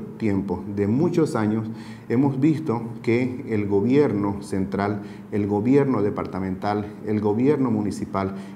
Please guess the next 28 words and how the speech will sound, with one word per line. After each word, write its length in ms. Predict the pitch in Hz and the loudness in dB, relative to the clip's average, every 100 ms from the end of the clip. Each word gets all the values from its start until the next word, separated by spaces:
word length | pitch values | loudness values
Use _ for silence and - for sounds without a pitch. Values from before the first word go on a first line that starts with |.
| - | -2
y 80 | |
la 120 | 104 101 | 0 0
sociedad 460 | 110 - 104 123 | -2 0 0 0
civil 500 | 120 120 123 113 - - - | 0 2 4 4 0 -6 -8
expresada 640 | 104 98 - 98 113 113 113 | -6 -4 -2 -2 0 0 0
a 80 | 113 | -2
través 380 | 101 110 113 | 0 2 2
de 160 | 107 98 - - 104 | 2 0 -2 -10 0
diferentes 600 | 104 104 101 135 139 110 | 0 2 2 2 2 0
organizaciones 720 | 104 98 98 98 110 107 101 | 0 -2 -2 -4 -2 -2 -2
empresariales, 800 | 98 92 87 90 110 117 107 104 - - 95 | -2 -4 -4 -2 0 2 0 -2 -6 -8 -2
la 120 | 95 | -2
academia, 720 | 101 101 123 120 110 107 113 - | 0 2 2 2 0 -2 -4 -4
incluso 580 | 104 90 156 143 101 101 101 | -4 0 0 2 -2 -4 -4
la 160 | 95 92 | -4 -2
propia 360 | 117 113 110 104 - - - | -2 0 0 0 -6 -12 -4
prensa, 460 | 135 131 110 104 - - - - - | 0 2 2 -2 -6 -12 -16 -18 4
todos 500 | 190 117 107 107 - - | 4 6 4 2 -6 -4
han 200 | 113 120 | -2 0
trabajado 680 | 113 107 92 110 107 107 107 - | 0 0 0 0 2 0 -2 -2
en 160 | 120 120 | 0 2
conjunto 580 | 107 104 110 107 110 107 | 2 2 0 0 -2 -2
en 140 | 104 | -2
función 440 | 104 90 110 107 107 - - | -2 -4 -2 -2 -2 -8 -2
de 100 | 113 | 2
ese 200 | 117 110 | 2 2
gran 200 | 104 117 | 0 0
objetivo 640 | 113 - 104 110 104 104 | 0 0 -2 0 2 2